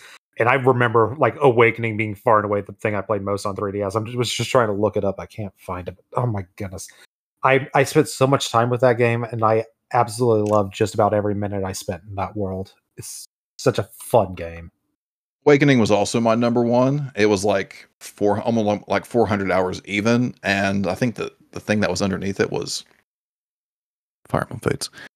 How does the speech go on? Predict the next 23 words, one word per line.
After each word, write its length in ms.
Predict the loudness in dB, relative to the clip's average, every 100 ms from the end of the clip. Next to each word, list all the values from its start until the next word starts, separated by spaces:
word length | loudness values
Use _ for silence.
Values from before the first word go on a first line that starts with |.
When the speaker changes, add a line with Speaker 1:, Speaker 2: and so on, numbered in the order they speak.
| _ _ -2
Speaker 2:
Um, 560 | 2 4 2 -4 -12 _ _
but, 300 | -2 -2 0
uh, 320 | 2 4 2 0
you 120 | -2
know, 240 | -4 -8 -14 _ _ 4
but 100 | 6
I 40 |
agree. 220 | 8 8
Like, 180 | 6 6
I 100 | 4
don't, 420 | 6 8 8 6 0
I, 360 | 0 0 -2 -2
I, 80 | 2
I 20 |
mean, 260 | 4 6 6
that's, 340 | 6 4 -2 -8
those 240 | 2 6 6
are 60 |
pretty 220 | 6 6 6
much 280 | 6 4
my 600 | 2 2 2 2 0 -2 -10 _ _ _
things 340 | -4 -2 -2 0
that 600 | 0 0 -4 -10 -14